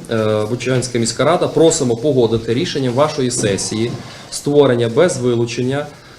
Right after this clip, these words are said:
е, землі ландшафтного заказника місцевого значення ріка Герой Ірпінь загальною площею п'ятдесят п'ять і чотири гектара, які знаходяться в межах, е, Бучанської міської територіальної громади Бучанського району". Нагадаю, це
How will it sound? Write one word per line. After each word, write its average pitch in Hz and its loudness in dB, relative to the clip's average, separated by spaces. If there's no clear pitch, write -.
е, 120 4
землі 127 0
ландшафтного 131 0
заказника 127 -2
місцевого 120 -2
значення 160 -2
ріка 120 0
Герой 127 0
Ірпінь 98 -6
загальною 131 0
площею 143 -2
п'ятдесят 123 -2
п'ять 120 0
і 113 -10
чотири 117 -4
гектара, 160 -2
які 123 -4
знаходяться 143 -2
в 113 -8
межах, 113 2
е, 110 -4
Бучанської 156 -2
міської 117 -2
територіальної 110 -2
громади 139 -2
Бучанського 110 -4
району". 90 -6
Нагадаю, 131 -2
це 147 0